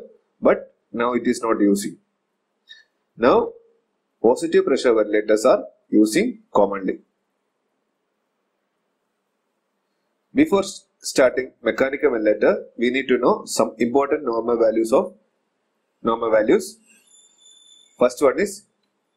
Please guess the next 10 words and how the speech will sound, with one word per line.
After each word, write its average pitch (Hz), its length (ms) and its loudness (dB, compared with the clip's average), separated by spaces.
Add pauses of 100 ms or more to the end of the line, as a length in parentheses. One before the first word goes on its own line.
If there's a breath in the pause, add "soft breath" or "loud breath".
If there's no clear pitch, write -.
(140)
P 135 220 2
A 180 240 -2
O 117 140 4
two, 85 280 -2 (380)
that 107 180 4
is 160 200 0 (160)
partial 110 300 0
pressure 131 300 -2
of 151 120 -2
oxygen. 127 560 -2